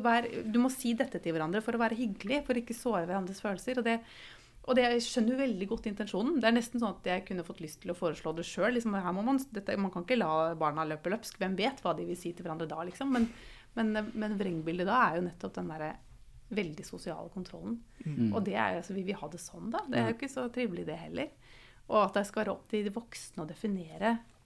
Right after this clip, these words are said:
Speaker 1: barna og ungdommenes, eh, naturlige adferd. Så vi må finne et slags, eh, et slags,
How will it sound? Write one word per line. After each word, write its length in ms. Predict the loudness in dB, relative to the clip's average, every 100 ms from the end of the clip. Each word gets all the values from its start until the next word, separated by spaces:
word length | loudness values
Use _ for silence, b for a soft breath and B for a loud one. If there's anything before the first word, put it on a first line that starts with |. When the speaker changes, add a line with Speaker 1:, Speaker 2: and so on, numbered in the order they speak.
| -20 -2
Speaker 1:
barna 440 | -2 0 2 2 0 -8 -6
og 160 | -2 0
ungdommenes, 560 | 0 -2 -2 -2 -4 -6 -12 -14 -4
eh, 140 | -2 0
naturlige 540 | -2 -2 0 2 4
adferd. 480 | 2 0 0 0 -2 b b b b b
Så 120 | 2
vi 60 | 6
må 140 | 6 4
finne 320 | 2 2 2
et 160 | -2
slags, 180 | -4 -8 -6 0
eh, 240 | 2 0
et 220 | -4 -4 -2 -2
slags, 300 | -2 -4 -4